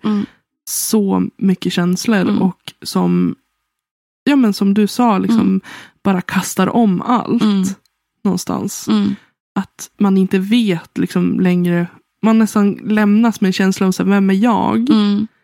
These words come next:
Speaker 1: Mm.
Speaker 2: Vad står jag för? Vad är liksom, ty-, tycker jag att det här är okej? Nej,
Speaker 1: Mm.
Speaker 2: det tycker jag inte.
Speaker 1: Mm.
Speaker 2: Jag tycker fortfarande att det är fruktansvärda
Speaker 1: Mm.
Speaker 2: händelser.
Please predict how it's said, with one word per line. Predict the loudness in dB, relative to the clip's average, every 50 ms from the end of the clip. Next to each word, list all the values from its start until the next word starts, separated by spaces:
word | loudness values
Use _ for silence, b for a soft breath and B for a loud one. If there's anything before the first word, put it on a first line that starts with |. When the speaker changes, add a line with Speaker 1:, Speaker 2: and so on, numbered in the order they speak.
| _ _ -2 0
Speaker 1:
Mm. | 0 2 2 0 0
Speaker 2:
Vad | 0 -2
står | -2 -2 -2 0 0 2 2 2
jag | 2 2 2 2 0 -2
för? | -4 -6 -6 -6 -6 -6 -4
Vad | -2 0 0
är | 0 0 -2 -2
liksom, | -4 -4 -2 -2 0 0 -2 -4 b b b b b b b b b _ _ _ _ _ -20
ty-, | -12
tycker | -4 -4 -2 0 0 0
jag | -2
att | 0
det | 0 0
här | 0 2 2
är | 0
okej? | 0 0 0 -2 -2 -2 -4 -8 -4
Nej, | -2 -2 2 2 2
Speaker 1:
Mm. | 2 2 0
Speaker 2:
det | -2 -2
tycker | -4 -6 -4 -4 -6
jag | -6
inte. | -6 -6 _ -6 -4 -4 -4 -2 0
Speaker 1:
Mm. | 0 0 2 0
Speaker 2:
Jag | 0 -2 -4
tycker | -6 -8 -8 -6
fortfarande | -8 -8 -4 -2 -2 0 0
att | 0 -2
det | -4
är | -8
fruktansvärda | -6 -6 -8 -6 -6 -6 -4 -2 -2 -2 -2 -4 -4
Speaker 1:
Mm. |
Speaker 2:
händelser. | -4 0 2 2 2 2 0 0 -2 -4 -4 -4 -8